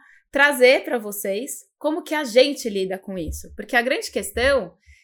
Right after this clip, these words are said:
é que, durante o conflito, a gente não consegue mudar a atitude da pessoa. E, na maioria das vezes, a gente também não muda a situação. Se o conflito tá instaurado, não adianta eu desejar que esse conflito deixe de existir.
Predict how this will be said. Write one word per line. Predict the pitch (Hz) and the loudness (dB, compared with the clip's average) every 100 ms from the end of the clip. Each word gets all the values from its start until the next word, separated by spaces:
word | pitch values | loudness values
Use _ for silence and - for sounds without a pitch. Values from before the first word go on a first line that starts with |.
| _ - | _ -10
é | - | -8
que, | 233 - 247 214 190 180 | -8 -6 -6 -6 -10 -6
durante | 285 302 262 349 403 233 | -2 4 6 4 0 -4
o | |
conflito, | 226 170 208 262 247 180 170 _ | -4 -10 -4 -4 -4 -10 -14 _
a | - | -6
gente | 262 277 330 | -4 -6 -8
não | 359 | -10
consegue | 440 427 254 254 226 | -10 0 2 2 -2
mudar | 202 190 175 170 _ | -2 0 0 -2 _
a | - 220 | 2 4
atitude | 240 226 240 233 208 190 | 2 -6 -6 -6 -4 -4
da | 190 | -4
pessoa. | 196 190 185 170 196 - - - _ _ _ _ _ | -4 -8 -6 -6 -8 -16 -20 -20 _ _ _ _ _
E, | 285 403 | 0 4
na | 320 | 6
maioria | 269 226 208 | 6 4 2
das | 185 185 | 0 4
vezes, | 254 262 226 | 4 4 -2
a | |
gente | 262 - | -8 -4
também | 311 359 | -2 0
não | 508 339 | 0 2
muda | 320 240 220 | 2 4 4
a | |
situação. | 220 - 180 185 180 160 160 - | 2 -6 -6 -4 -4 -4 -8 -12
Se | 277 | -6
o | |
conflito | 269 277 480 453 | -4 2 4 4
tá | 294 233 | 2 0
instaurado, | 233 180 202 240 233 208 | -2 -8 0 2 2 0
não | 226 | -4
adianta | 240 330 339 | -4 -4 -4
eu | |
desejar | 240 330 294 247 208 190 175 | 2 2 6 4 6 0 0
que | 190 | -4
esse | 185 | -12
conflito | - 190 202 190 175 | -12 -12 -12 -12 -12
deixe | 170 - | -12 -10
de | 170 | -12
existir. | 170 170 - | -12 -14 -16